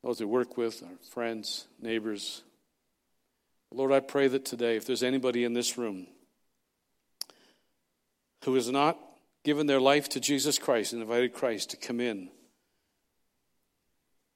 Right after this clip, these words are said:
and forgive them of their sin and turn from their own way and ask Christ to lead and guide their life, that today would be a day they would pray that prayer and say, "Jesus, forgive me.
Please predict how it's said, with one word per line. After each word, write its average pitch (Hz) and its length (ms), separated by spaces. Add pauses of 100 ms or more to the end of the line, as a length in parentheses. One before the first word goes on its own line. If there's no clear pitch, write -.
(120)
and 131 120
forgive 151 300
them 170 140
of 156 100
their 151 140
sin 147 360
and 98 260 (1000)
turn 156 220
from 151 160
their 147 180
own 165 200
way 135 240
and 107 200 (640)
ask 131 200
Christ 165 360
to 139 80
lead 139 320
and 123 120
guide 135 280
their 127 120
life, 131 400
that - 320
today 156 300
would 165 140
be 156 100
a 139 60
day 113 380 (1300)
they 120 100
would 117 140
pray 147 160
that 143 220
prayer 135 200
and 117 100
say, 127 160
"Jesus, 117 440
forgive 120 360
me. 101 220